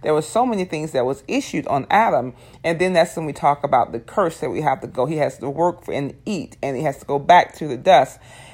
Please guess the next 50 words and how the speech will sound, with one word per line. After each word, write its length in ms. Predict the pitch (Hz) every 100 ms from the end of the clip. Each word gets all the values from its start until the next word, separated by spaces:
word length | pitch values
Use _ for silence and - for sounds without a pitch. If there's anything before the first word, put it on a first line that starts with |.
| - -
and 220 | 160 160
those 220 | 190 196
kinds 260 | 175 156 147
of 80 |
things 260 | 151 170 151
when 140 | 147
it 60 | 120
comes 300 | - 143 135
to 80 | 123
death. 420 | 165 220 135 - - -
So 120 | - 185
when 200 | 175 156
Jesus 400 | 208 277 214 -
came, 300 | 175 143 170
he 140 | 165
came 460 | - - 254 233 185
so 100 | 180
that 120 | 160
we 120 | 151
would 160 | 165 143
not 140 | 143
have 220 | 170 151 -
to 100 | 147
worry 600 | 135 139 170 208 196 151
about 380 | 131 135 123 -
that. 280 | 131 127 - - -
And 140 | - 165
all 300 | - 190 240
we 100 | 226
had 220 | 208 196
to 80 | 180
do 160 | 180
was 180 | 170 143
let 500 | 139 151 165 202 -
go 220 | 151 160
of 100 | 110
the 80 | 147
life 300 | 143 147 147
we 160 | 143 143
think 460 | - 226 302 339
we 140 | 165 156
have 440 | 139 80 58 - -
on 200 | 151 151
this 200 | 123 - 160
earth 340 | 165 135 -
by 160 | 139 131
giving 420 | 135 175 202 208
everything 480 | 156 170 180 160 143
to 140 | - 131
him. 540 | - 247 139 113